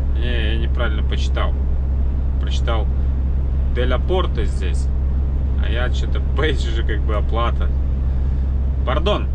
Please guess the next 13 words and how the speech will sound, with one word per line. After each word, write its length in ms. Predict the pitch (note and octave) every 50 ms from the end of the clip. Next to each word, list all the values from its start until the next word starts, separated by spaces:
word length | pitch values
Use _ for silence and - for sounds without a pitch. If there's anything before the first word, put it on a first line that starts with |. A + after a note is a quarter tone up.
| - - - - - - - -
ошибочка 540 | - - - B2+ A#2+ A2+ - - - G#2 G2+
вышла. 260 | F#2+ F#2 - - G2+ - - - - - - - - -
Но 100 | C#3 E3
зато 280 | F3 F3 - - F#3+
вот 140 | F3 - -
видите. 300 | - - - - - - - - - - - - - - - - - - - - - - - - - - - - - - - - - - - - - - - - - - - - - - - - - - - - - - - - - - - - - - - - - - -
Людей 260 | - - - - -
на 60 | -
немецких 460 | - - - - - - - - -
номерах 320 | - - G#2+ G#2+ G#2+ G#2 G2
заснял. 400 | F#2+ F#2+ - G#2 G2 F#2+ F#2+ F#2+ - - - - - - - - - - - - - - - - - - - - - - - - - - - - - - - - - - - - - - - - - - - - - - - - - - - - - - - - - - - - - - - - - - - - - - - - - - - - - - - - - - - - -
Пошли 380 | - - - - A#2 A#2 A#2 A2
французские 760 | G#2+ - G2+ G2 F#2+ - - - - - - A2 - -